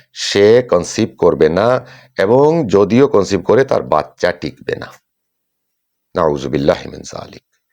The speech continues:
একটা মেয়ের জীবন শেষ করে দেওয়া। এগুলো কারা করে? বেশিরভাগ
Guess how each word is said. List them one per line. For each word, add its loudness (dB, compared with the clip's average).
একটা 0
মেয়ের 0
জীবন 0
শেষ -8
করে -2
দেওয়া। -4
এগুলো 2
কারা -2
করে? -12
বেশিরভাগ -2